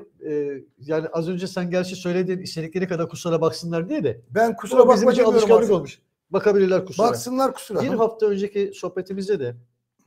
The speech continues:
Speaker 1: sen öyle detaylı bilgiler verdin ki ben geçtiğimiz pazartesiden bugüne kadar hep şunu bekledim. Ya birileri arar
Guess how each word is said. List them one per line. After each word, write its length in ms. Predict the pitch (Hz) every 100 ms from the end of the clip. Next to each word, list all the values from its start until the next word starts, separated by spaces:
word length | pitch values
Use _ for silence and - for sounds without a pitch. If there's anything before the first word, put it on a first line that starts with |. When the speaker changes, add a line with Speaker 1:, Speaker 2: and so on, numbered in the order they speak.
| 165 139 _
Speaker 1:
sen 300 | - 190 190
öyle 240 | 180 202 185
detaylı 360 | 185 175 160
bilgiler 340 | 151 147 147 143
verdin 260 | 139 151
ki 260 | 185 110 101 _ _ _ _ 131
ben 320 | 202 240 185
geçtiğimiz 480 | 196 196 226 240 -
pazartesiden 840 | 185 202 202 175 - 156 185 180
bugüne 280 | 196 165 151
kadar 260 | 147 196
hep 140 | 208 208
şunu 240 | 180 160
bekledim. 420 | 131 - 104 101 123
Ya 320 | 175 131 -
birileri 420 | 156 254 208 160 165
arar 500 | 131 170 127 -